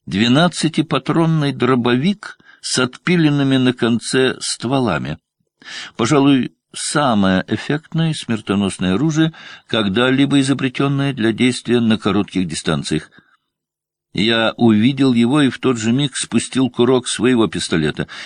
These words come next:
ибо, если я и был в чём-то уверен, то лишь в одном: второго мгновения он мне не предоставит.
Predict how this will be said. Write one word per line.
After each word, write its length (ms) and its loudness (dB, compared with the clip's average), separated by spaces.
ибо, 480 0
если 560 -6
я 180 -4
и 80 -2
был 240 -6
в 100 -20
чём-то 380 -6
уверен, 480 -2
то 140 -6
лишь 260 -6
в 60 -10
одном: 500 -6
второго 800 -2
мгновения 960 -6
он 340 -4
мне 260 -2
не 220 -6
предоставит. 960 -12